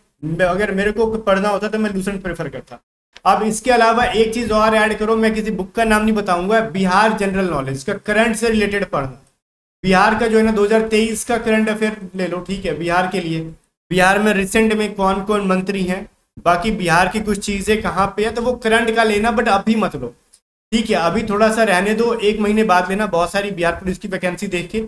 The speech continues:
नई नई books आएंगी, specially बिहार वाली। देखो उसमें ना बिहार के बारे में सिर्फ दिया हो, बहुत ही पतली सी book होगी, तीस पैंतीस रुपए में मिल जाएगी,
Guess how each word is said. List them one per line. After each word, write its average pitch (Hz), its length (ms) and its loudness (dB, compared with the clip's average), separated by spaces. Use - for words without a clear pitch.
नई 185 160 2
नई 220 160 4
books 196 240 0
आएंगी, 208 340 0
specially 226 480 0
बिहार 196 420 2
वाली। 123 300 -2
देखो 185 200 -2
उसमें 214 240 -2
ना 226 140 2
बिहार 180 440 2
के 226 100 -4
बारे 208 240 4
में 226 100 -2
सिर्फ 233 180 -4
दिया 190 260 0
हो, 196 140 2
बहुत 190 260 2
ही 226 60 -6
पतली 208 340 -2
सी 220 100 -2
book 196 160 -2
होगी, 190 220 -2
तीस 214 200 -6
पैंतीस 196 280 -2
रुपए 196 200 -4
में 202 160 -4
मिल 175 140 -2
जाएगी, 165 280 -4